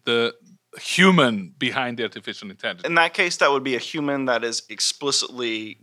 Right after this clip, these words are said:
Speaker 2: giving that goal. In, in A I or machine learning, you establish a cost function. So you're like, you're giving it the goal that you want. I want this kind of person to not vote. I want this kind of person to vote this way. So it's a person doing it.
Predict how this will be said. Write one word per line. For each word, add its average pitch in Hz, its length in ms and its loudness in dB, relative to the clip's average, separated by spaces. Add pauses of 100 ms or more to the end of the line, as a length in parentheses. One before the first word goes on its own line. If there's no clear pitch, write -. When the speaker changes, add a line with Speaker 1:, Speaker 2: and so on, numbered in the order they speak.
Speaker 2:
giving 113 580 -6
that 107 480 -2
goal. 104 460 -6 (260)
In, 135 160 -2
in 147 200 0
A 139 180 2
I 131 180 6
or 123 100 0
machine 120 300 -4
learning, 117 220 -6
you 117 80 -8
establish 117 400 -4
a 101 40 -14
cost - 340 -4
function. 110 380 -10
So - 100 -12
you're 110 200 -10
like, 117 180 -8
you're 123 140 -14
giving 135 400 -2
it 131 220 -4 (440)
the 120 440 0
goal 123 400 0
that 135 240 2
you 131 100 -4
want. 117 380 -8
I 127 80 8
want 131 320 -2
this 156 160 0
kind 170 260 -2
of 165 80 -6
person 170 460 -4 (300)
to 135 140 -8
not 117 380 0
vote. 107 380 -4
I 120 100 -2
want 117 260 -4
this 139 200 0
kind 147 220 0
of 135 60 -4
person 127 420 -4
to 117 440 -8 (320)
vote 127 520 0
this 127 460 -4
way. 113 460 -2
So - 140 -6
it's - 80 -2
a 196 60 4
person 139 440 2
doing 123 360 -2
it. - 200 -8